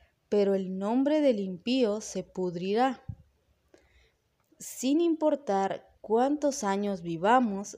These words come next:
lo cierto es que un día vamos a morir. Y este verso plantea una verdad absoluta. El justo muere y su muerte es lamentable. Los recuerdos a su lado son gratos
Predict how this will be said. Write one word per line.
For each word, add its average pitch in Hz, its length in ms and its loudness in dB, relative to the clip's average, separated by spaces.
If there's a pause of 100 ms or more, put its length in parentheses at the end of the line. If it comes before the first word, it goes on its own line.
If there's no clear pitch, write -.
(120)
lo 196 280 -2
cierto 262 480 2
es 233 180 -2
que 240 120 -6
un 240 140 0
día 202 380 -2
vamos 151 560 -10
a 170 60 -8
morir. 226 480 -2 (480)
Y 220 240 2
este 285 380 2
verso 247 500 0
plantea 214 720 0
una 208 360 -4
verdad 175 560 -2
absoluta. 175 920 -10 (400)
El 202 220 0
justo 262 720 -2
muere 233 720 0 (240)
y 202 120 -10
su 214 200 -6
muerte 220 800 -2
es 220 160 -8
lamentable. 180 1040 -4 (320)
Los 196 320 -4
recuerdos 247 760 2
a 190 140 -4
su - 180 -12
lado 196 480 0
son 180 340 -8
gratos 185 640 -4